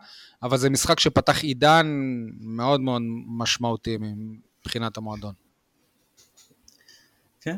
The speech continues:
Speaker 2: אז יאללה, בואו נדבר קצת, אה, מקצועית, נדבר על הקבוצה. אז אתה רוצה לתת לנו ככה את השינויים המשמעותי-, המשמעותיים שהיו בקיץ, ואז נדבר קצת על המשחק נגד אשדוד?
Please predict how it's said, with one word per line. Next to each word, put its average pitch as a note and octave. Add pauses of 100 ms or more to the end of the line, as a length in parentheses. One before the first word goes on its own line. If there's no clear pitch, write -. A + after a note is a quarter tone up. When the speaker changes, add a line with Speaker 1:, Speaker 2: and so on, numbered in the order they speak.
(120)
Speaker 2:
אז B2
יאללה, C#3+
בואו C3
נדבר B2+
קצת, -
אה, A2+
מקצועית, B2+ (280)
נדבר A#2
על A#2
הקבוצה. G#2+
אז C#3+ (420)
אתה A2
רוצה A2+
לתת C3+
לנו C3
ככה B2
את -
השינויים A2+
המשמעותי-, A#2
המשמעותיים A#2+ (360)
שהיו B2
בקיץ, G#3+ (280)
ואז A2+
נדבר B2
קצת A#2+
על A2+
המשחק A2+
נגד A2+
אשדוד? C#3+